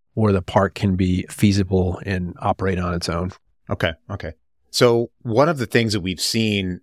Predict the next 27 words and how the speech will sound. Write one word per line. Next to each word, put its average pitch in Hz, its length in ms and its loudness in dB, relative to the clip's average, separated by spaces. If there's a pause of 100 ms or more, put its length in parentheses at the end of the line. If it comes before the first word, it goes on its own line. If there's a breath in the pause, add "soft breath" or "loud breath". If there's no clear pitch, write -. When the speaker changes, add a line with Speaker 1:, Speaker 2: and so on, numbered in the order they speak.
(140)
Speaker 2:
over 120 280 4
the 95 120 2
years 85 720 -4
of, 73 460 -6
at 95 100 -4
least 101 180 2
that 82 100 0
I've 82 180 0
been 76 140 -4
investing 76 440 -4
in 73 100 -6
real 73 160 -4
estate, 98 200 -4
and 87 100 -2
I 80 40 -4
think 87 220 -2
that - 260 -12
this 110 220 2
extends 82 360 -4
backward, 123 480 2
but, 98 220 4 (400)
you 120 100 2
know, 104 260 4
it 110 160 -2
seems 180 380 2
like 110 320 2
the, 90 420 2